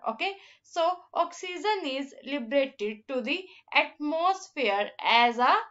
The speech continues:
waste product, and electron are gained to replace those lost through photoexcitation from the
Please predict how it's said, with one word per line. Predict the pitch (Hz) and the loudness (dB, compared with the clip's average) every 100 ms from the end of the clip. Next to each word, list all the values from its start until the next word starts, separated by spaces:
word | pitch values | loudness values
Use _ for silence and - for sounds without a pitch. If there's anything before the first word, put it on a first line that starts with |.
| _ _ _ - | _ _ _ -18
waste | 202 202 277 247 370 - - - _ _ _ | -10 4 6 6 2 -2 -14 -18 _ _ _
product, | 311 269 202 156 - - - - | 4 4 4 -2 -6 -18 -8 4
and | 330 277 294 381 - _ _ _ _ - | 6 8 4 -2 -12 _ _ _ _ -4
electron | 339 349 359 392 - - 311 214 226 330 _ _ _ - | 2 4 4 2 -4 0 2 4 0 -6 _ _ _ 2
are | 240 233 208 226 302 - _ _ _ _ 220 214 | 8 8 8 6 2 -12 _ _ _ _ -14 -2
gained | 330 277 220 269 349 - _ _ _ | 4 4 4 0 -6 -14 _ _ _
to | 330 339 | -8 -6
replace | 359 359 320 294 233 233 269 233 | -6 -8 2 4 4 2 -2 -4
those | 220 240 240 262 254 | 2 2 2 -2 0
lost | 302 277 226 302 - _ _ _ | 2 4 2 -2 -8 _ _ _
through | - 349 277 381 - _ _ | -6 -2 -2 -4 -10 _ _
photoexcitation | 381 381 392 440 359 233 - 240 175 214 220 208 214 233 240 285 _ _ _ | 0 2 2 4 6 4 0 -2 -2 -2 -4 -2 -2 -2 -4 -6 _ _ _
from | - 349 339 339 320 | 0 4 4 2 -2
the | 247 262 | -4 -2